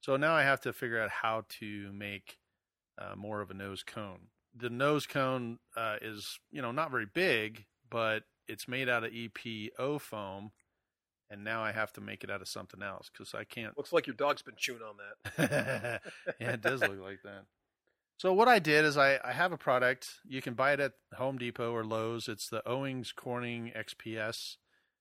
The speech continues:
Speaker 1: It comes in about a two-by-two foot square. You can buy it for, like, six dollars or five dollars, depending on your area, plus tax. And it's about an, uh, two inches thick, super uber lightweight. Uh, it's a great product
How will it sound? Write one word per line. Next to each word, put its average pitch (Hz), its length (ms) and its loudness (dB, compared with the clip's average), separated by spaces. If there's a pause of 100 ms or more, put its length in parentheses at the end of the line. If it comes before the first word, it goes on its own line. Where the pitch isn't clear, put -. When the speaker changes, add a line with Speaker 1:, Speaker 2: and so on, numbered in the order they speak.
(180)
Speaker 1:
It - 120 -18
comes 117 260 -2
in 113 100 -4
about 104 300 -2
a 98 60 -4
two-by-two 107 760 -4
foot - 340 -10
square. 104 520 -6
You 104 100 -10
can 104 140 -14
buy 104 160 -2
it 104 80 -8
for, 107 120 -8
like, 101 160 -8
six - 300 -8
dollars 98 460 -10
or 101 80 -12
five 98 260 -8
dollars, 98 400 -8
depending 101 340 -14
on 98 120 -14
your 95 120 -14
area, 98 400 -12 (460)
plus - 180 -8
tax. 104 460 -6 (400)
And 147 140 0
it's 156 140 0
about 208 320 2
an, 170 120 0 (180)
uh, 160 240 0
two 175 220 -2
inches 175 340 -4
thick, 135 460 0 (200)
super - 680 -2
uber 135 280 -2
lightweight. 117 580 -2 (540)
Uh, 95 320 -10
it's - 180 -10
a 107 60 -6
great 113 420 -4
product 127 680 -2